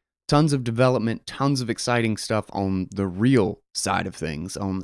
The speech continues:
actually watching and seeing Bitcoin develop and expand. But totally boring on the price.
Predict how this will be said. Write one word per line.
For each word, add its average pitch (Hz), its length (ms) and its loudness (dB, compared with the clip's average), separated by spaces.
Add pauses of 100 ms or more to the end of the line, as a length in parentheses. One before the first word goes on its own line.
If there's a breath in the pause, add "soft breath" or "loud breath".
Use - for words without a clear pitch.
actually 104 520 -2
watching 92 580 -4
and 85 160 -2
seeing 95 460 0
Bitcoin 95 320 -4
develop 90 400 -2
and 92 80 -6
expand. 92 640 -6 (560)
But 104 220 0 (480)
totally 139 440 6
boring 95 400 2
on 85 100 0
the 82 80 -2
price. 80 460 -4